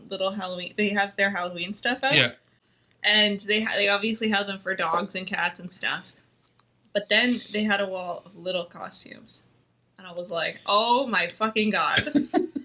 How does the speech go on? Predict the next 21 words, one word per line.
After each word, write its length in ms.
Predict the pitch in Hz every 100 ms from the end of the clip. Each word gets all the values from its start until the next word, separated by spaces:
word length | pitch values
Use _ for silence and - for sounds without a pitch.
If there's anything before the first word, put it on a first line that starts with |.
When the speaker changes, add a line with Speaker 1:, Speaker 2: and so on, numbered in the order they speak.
| - 240 -
Speaker 1:
And 140 | 247
they 60 | 254
were 100 | 254
made 240 | 247 254 247
for, 80 | 285
like, 220 | 262 208
bearded 320 | 208 202 202
dragons, 720 | 196 170 180 226 277 - - -
which 180 | 226 220
also, 320 | 214 220 214
Speaker 2:
Okay. 80 | 196
Speaker 1:
how 100 | 208
come 180 | 220 214
these 180 | 196
didn't 240 | 196 196 185
exist 380 | 180 185 180 -
when 100 | 175
I 80 | 175
had 200 | 175 185
my 100 | 175
beardy? 520 | 170 160 165 180 220